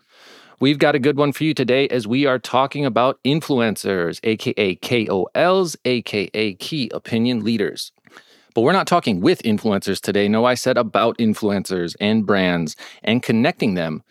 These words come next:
And we are doing so with C E O and founder of Coal Square, Quentin Bordage.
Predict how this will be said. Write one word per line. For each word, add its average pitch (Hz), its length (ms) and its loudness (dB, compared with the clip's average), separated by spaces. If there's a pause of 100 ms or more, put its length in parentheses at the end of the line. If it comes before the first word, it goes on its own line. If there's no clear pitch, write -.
(160)
And 92 140 -6
we 113 100 2
are 101 80 2
doing 143 300 0
so 98 180 0
with 80 140 -6
C 139 320 -2
E 110 80 4
O 90 180 0
and 143 220 -2
founder 104 420 0
of 151 200 0
Coal 175 200 0
Square, - 380 -4 (280)
Quentin 110 360 -2
Bordage. 90 640 0